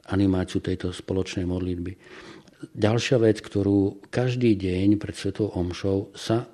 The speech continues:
modlievame modlitbu za synodu. Modlitba, ktorá vedie celú synodu úplne od jej začiatku a stále my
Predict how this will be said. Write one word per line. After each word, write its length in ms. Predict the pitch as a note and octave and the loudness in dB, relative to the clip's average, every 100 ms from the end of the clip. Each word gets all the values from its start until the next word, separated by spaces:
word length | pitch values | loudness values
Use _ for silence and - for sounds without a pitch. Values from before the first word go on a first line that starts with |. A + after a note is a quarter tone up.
| G2 | -4
modlievame 640 | F#2 F#2 F2+ F#2 F#2 F2+ | -4 -4 -4 -4 -6 -4
modlitbu 480 | - F2 F2+ F2 E2+ | -4 -4 -4 -8 -10
za 80 | F2+ | -10
synodu. 400 | - E2+ F2 F2 F#2+ _ _ _ _ _ _ _ - | -10 -10 -10 -12 -14 _ _ _ _ _ _ _ -10
Modlitba, 400 | - G2 G#2 F#2+ F#2 | -2 2 2 0 -4
ktorá 320 | - F#2 F#2 | -6 -6 -4
vedie 480 | F2 G2 F#2+ G2+ G2 - - - - - - _ | -2 0 2 2 2 -4 -20 -20 -20 -20 -20 _
celú 240 | - A#2+ A2 | -2 2 4
synodu 480 | G2 - G2+ G2 G2+ | 2 0 2 2 0
úplne 320 | G#2 G#2 G#2 F#2+ | -2 2 2 2
od 80 | |
jej 240 | F#2+ G2 F#2 | 0 0 -2
začiatku 880 | F2+ E2+ - E2+ - G2+ A#2 B2+ - | -6 -8 -8 -8 -6 -2 -2 -4 -10
a 80 | |
stále 560 | F#2 - - F2+ G#2 G#2+ - - - | -10 -8 -6 -2 -2 -4 -12 -20 -4
my 160 | G#2+ | 4